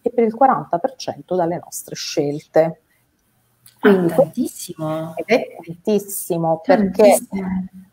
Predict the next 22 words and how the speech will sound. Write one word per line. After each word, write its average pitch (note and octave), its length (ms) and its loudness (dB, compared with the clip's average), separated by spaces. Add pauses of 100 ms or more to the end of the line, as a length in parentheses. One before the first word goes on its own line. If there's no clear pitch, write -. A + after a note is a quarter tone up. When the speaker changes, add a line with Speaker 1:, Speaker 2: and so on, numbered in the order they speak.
(140)
Speaker 1:
certo, G#3+ 420 2
perché F#3 220 -4
significa F#3 760 -2
che E3+ 240 2 (440)
se - 260 0
io C4 420 6
effettuo D#3 720 -2
consapevolmente F#3+ 1080 -4
quindi D3+ 380 -6
delle G3+ 260 0
scelte D#3+ 960 -2 (240)
orientate F3+ 1040 2
a G3 120 -10 (100)
costruire F#3 880 0
la C#3+ 120 -8
mia D#3 300 -4
felicità, D3 640 -6
quindi D#3 260 -4
questa E3+ 320 -4
sensazione, F3 1080 2
questa E3 340 0
ricerca E3 600 2